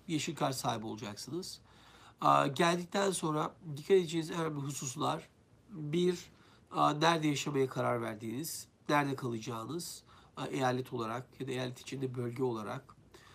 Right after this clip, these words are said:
E, iki, ne iş yapacağınız ve tabii nerede çalışacağınız ve ne tür bir iş bulabilme noktasında ne adımlar atılması gerekeceği.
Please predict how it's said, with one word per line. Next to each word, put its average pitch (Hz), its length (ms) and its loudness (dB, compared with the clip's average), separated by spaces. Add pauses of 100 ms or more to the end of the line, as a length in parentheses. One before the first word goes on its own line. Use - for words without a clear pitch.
(360)
E, 143 40 8 (200)
iki, 185 480 2 (100)
ne 165 160 8
iş 185 160 4
yapacağınız 135 880 -2
ve 156 160 -2
tabii 151 480 2
nerede 151 260 4
çalışacağınız 127 920 -4 (340)
ve 147 140 -2
ne 185 120 8
tür 180 260 -2
bir 143 280 -2 (320)
iş 160 400 0
bulabilme 147 480 0
noktasında 143 500 -2
ne 147 100 0
adımlar 135 380 -2
atılması 117 540 -10
gerekeceği. 120 640 -4